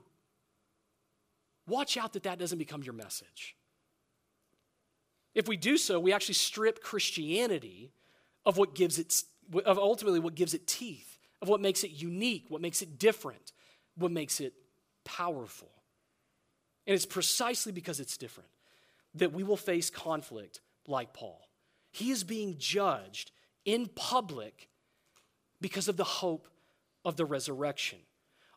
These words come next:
Our beliefs will not allow us to be able to just privatize Christianity, to be a hermit in a hole and hold to our beliefs and seek to purify ourselves while staying away from the big bad world.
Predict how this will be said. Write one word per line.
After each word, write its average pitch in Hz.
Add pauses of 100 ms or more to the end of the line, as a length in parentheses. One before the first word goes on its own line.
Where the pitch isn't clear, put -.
Our 208
beliefs 240
will 190
not 190
allow 170
us 113 (280)
to 208
be 196
able 190
to 185
just 165
privatize 208
Christianity, 170 (800)
to 175
be 190
a 202
hermit 226
in 185
a 196
hole 175
and 165
hold 214
to 226
our 202
beliefs 180 (280)
and 185
seek 202
to 226
purify 233
ourselves 165 (360)
while 160
staying 170
away 147 (340)
from 156
the 139
big 135
bad 107
world. 101